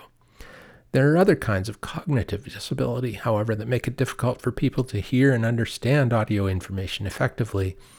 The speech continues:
and the active transcripts combination of highlighted text synced with audio playback could potentially assist them in this task. We're hoping to do much more with it and make it a rich way to consume the content regardless of our abilities to consume audio or text on its own.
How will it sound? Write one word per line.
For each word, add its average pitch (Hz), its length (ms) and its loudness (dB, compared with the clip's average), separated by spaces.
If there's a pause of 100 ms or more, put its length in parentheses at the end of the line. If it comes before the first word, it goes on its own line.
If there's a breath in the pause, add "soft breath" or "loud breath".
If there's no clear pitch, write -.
(680 loud breath)
and 123 100 4
the 120 120 2
active 120 280 -2
transcripts - 580 0
combination 113 760 0
of 95 140 -4
highlighted 113 540 0
text - 540 -8 (100)
synced - 500 -4
with 110 180 -2
audio 113 340 2
playback 107 800 -2
could 107 240 -6
potentially 107 600 -4
assist - 420 -6
them 95 180 -2
in 90 100 -2
this 90 240 -8
task. - 560 -8 (1700 soft breath)
We're 123 100 4
hoping 185 360 4
to 110 100 0
do 117 180 0
much 117 320 0
more 120 200 4
with 98 180 0
it - 220 -2
and 113 120 4
make 123 200 0
it 113 80 0
a 104 60 2
rich 120 340 -2
way 127 160 0
to - 100 -8
consume 135 520 0
the 120 80 2
content 113 480 0
regardless 123 600 2
of - 80 -6
our 104 140 2
abilities 104 540 0
to - 120 -14
consume 98 440 -2
audio 95 420 2
or 92 120 0
text - 420 -8
on 92 100 -2
its 90 200 -8
own. 98 280 -2